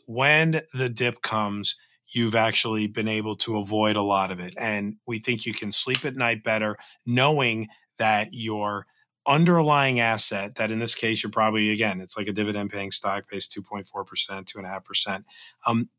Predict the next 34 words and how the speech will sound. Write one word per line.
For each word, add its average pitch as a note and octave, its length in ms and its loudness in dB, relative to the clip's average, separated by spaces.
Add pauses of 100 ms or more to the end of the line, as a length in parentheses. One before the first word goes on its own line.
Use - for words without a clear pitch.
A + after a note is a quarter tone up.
(120)
and A2 140 4
it G#2+ 120 0
increases A2+ 520 0
their G#2 80 0
<laughs> - 160 -2
dividend A2 300 0
all G2 120 -2
the G2 80 -4
time. F#2 360 -6 (180)
It's - 140 -8
why A#2+ 100 6
you G#2+ 80 4
hold G#2 240 0
this G2 180 0
kind G2+ 220 -6
of F#2+ 80 -10
a, F#2+ 40 -6
a, G2 720 -6 (100)
a G#2+ 60 -12
long-term G2+ 480 -6
wide G2 200 -10
moat, G2 240 -12 (280)
uh, F#2 340 -6
company. F#2+ 400 -6 (400)
Uh, A#2 200 6 (1000)
the D3+ 160 4
ability G3 460 4
to D3+ 160 2
avoid C3 300 2
the B2 80 -2
loss A2 340 2
is A#2 100 2
so A#2 240 0
important. G#2+ 520 -4